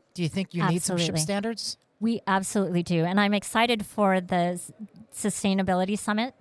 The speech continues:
Speaker 2: that's in London because that's, that's a big agenda item.
Speaker 1: Yeah.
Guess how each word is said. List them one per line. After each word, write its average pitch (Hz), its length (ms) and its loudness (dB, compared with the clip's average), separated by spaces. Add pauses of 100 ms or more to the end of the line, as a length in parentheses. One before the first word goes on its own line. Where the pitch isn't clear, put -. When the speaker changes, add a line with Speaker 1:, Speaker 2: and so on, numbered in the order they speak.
(300)
Speaker 2:
that's 202 260 2
in 190 120 4
London 214 520 0
because 208 340 0
that's, 190 380 -2 (260)
that's 202 240 0
a 202 60 4 (220)
big 208 260 4
agenda 185 420 0
item. 165 500 -2 (200)
Speaker 1:
Yeah. 151 340 -2